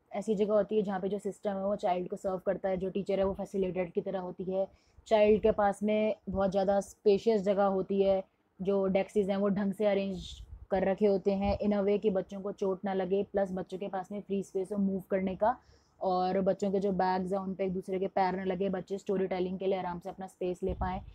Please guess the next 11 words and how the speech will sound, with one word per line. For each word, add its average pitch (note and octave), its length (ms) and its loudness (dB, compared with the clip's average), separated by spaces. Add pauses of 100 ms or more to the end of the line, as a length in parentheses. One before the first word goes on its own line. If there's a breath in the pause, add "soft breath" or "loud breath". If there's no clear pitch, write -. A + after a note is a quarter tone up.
(260 soft breath)
खेलने G3+ 340 4
के G#3 120 6
लिए G#3 140 4
वहाँ G3 160 -4
पे G3+ 80 -6
space F#3 340 0
ले F3+ 100 2
पाएँ। E3 320 -2 (840)
नेक्स्ट G#3+ 240 2
पॉइंट A3 260 6
is A#3 240 4